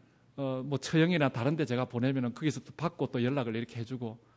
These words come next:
그래도 음성을 듣고 싶어요. 그렇게라도. 예, 글씨로라도 제가 이렇게 보면은 꼭 집사람의,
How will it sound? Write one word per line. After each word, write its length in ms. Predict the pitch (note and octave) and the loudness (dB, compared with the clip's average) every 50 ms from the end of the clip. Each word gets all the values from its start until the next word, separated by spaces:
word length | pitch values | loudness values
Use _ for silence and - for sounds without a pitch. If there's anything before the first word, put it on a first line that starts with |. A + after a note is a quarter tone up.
| _ _ _ | _ _ _
그래도 320 | _ - A#3 B3+ A#3+ B3+ G#3+ | _ 0 2 8 10 10 10
음성을 280 | F#3+ G3+ A#3+ A#3+ B3 - | 10 8 8 8 8 6
듣고 200 | - C#3+ - E3 | 6 2 0 0
싶어요. 400 | - - - - C#3+ A#2 G#2 - - _ _ _ _ _ _ _ _ _ _ _ _ | 0 0 -2 -2 -6 -6 -6 -10 -16 _ _ _ _ _ _ _ _ _ _ _ _
그렇게라도. 560 | - G#3 G#3+ - - F#3+ D3+ B2+ - - G#2 - - _ _ _ _ - _ _ _ | 6 6 6 8 6 2 2 2 -2 -4 -10 -12 -16 _ _ _ _ -20 _ _ _
예, 80 | D#3+ D#3+ | -2 0
글씨로라도 880 | - - A#3 A#3 A#3 - A#3 A#3 A3 G3+ G3 E3 F3+ E3+ D#3 C#3 - - - - - | 6 6 6 6 8 6 8 10 10 10 10 8 6 4 4 2 -2 -12 -20 -6 2
제가 180 | - E3 F3+ | 4 8 8
이렇게 180 | G3 F#3+ F3 F#3 | 8 8 8 6
보면은 560 | D3 D#3+ F#3 F#3 F3+ D#3+ D3+ D3 D3+ C3 A#2+ - | 6 6 6 6 6 6 6 4 4 2 0 -2
꼭 160 | - F3 - | -2 -2 0
집사람의, 640 | - D#3+ B2+ E3 F3+ F#3 E3+ D#3 C#3+ C3 A#2+ A#2 | -2 -2 0 2 2 2 2 2 0 0 0 -2